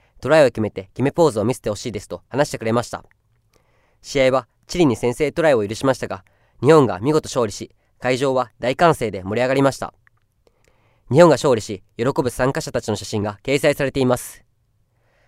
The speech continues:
九月十四日、腰みのを模した縁起物作り。四年ぶりに本格実施される国指定重要無形民族文化財、見附天神裸祭りの開催を前に、城山中学校一年生約二百四十人が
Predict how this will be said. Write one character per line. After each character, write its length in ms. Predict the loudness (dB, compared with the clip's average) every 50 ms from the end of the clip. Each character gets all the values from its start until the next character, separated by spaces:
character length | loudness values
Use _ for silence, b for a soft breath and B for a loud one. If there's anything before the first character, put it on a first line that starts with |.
| _ _ _ _
九 100 | 0 0
月 180 | 0 0 0 -4
十 140 | -6 -4 -2
四 120 | -2 -2
日、 220 | -2 -6 -8 -8 _ _ _ _ _ _ _ _ _ _ _ _ _
腰 240 | -16 -14 -8 -4 -2
み 100 | 0 2
の 140 | 2 2
を 40 | 4
模 120 | 2 0 -2
し 80 | -2
た 160 | -8 -10 -12 -10 -10
縁 160 | -8 -8 -6
起 80 | -4 -2
物 180 | -2 -2 -2
作 160 | -4 -6 -12 -14
り。 140 | -14 _ _ _ _ _ _ _ _ _ _ _ _ _ _ _ _ _ -8
四 140 | -6 -2 0
年 180 | 0 0 0
ぶ 80 | 0 0
り 80 | -2
に 140 | -2 -4 -6 _ _ _
本 220 | _ -6 -4 -4
格 220 | -4 -4 -6 -8 -10
実 120 | -10 -10
施 100 | -12 -12
さ 160 | -10 -10 -10
れ 80 | -10 -10
る 160 | -12 -14 _ _ _ _ _ _ _ _
国 200 | -4 -2 -2 -2
指 100 | -2 -4
定 240 | -2 -2 -2 -2 -2
重 180 | -6 -8 -6
要 160 | -4 -2 -2 -2
無 140 | -2 -4
形 180 | -4 -4 -4 -2
民 200 | -2 -4 -4 -6
族 180 | -8 -10 -12 -6
文 180 | -4 -4 -4
化 100 | -4 -4
財、 220 | -6 -6 -12 -12 _ _ _ _ _ _ _ _ _ -12
見 120 | -12 -12
附 160 | -10 -10 -4
天 200 | -2 0 0 0
神 120 | 0 -4 -6
裸 320 | -8 -6 -8 -2 0 0
祭 240 | 0 0 0 -2 -4
り 60 | -4
の 60 | -4
開 180 | -6 -8 -10 -8
催 200 | -6 -6 -4 -4
を 60 | -2
前 180 | -2 -4 -4 -6
に、 120 | -10 -14 _ _ _ _ _ _
城 220 | -18 -8 -2 0
山 180 | 0 2 0 0
中 180 | -2 -4 -4
学 160 | -2 -4 -4 _
校 140 | -8 -10
一 160 | -8 -6 -4 -2
年 140 | -2 -2
生 180 | -4 -6 -12 -10 -4
約 180 | -4 -4 -2 -2
二 100 | -4 -4
百 160 | -4 -2 0
四 160 | 0 2 2
十 160 | 0 -2 -2
人 180 | -2 -2 -4 -6
が 180 | -8 -12 -16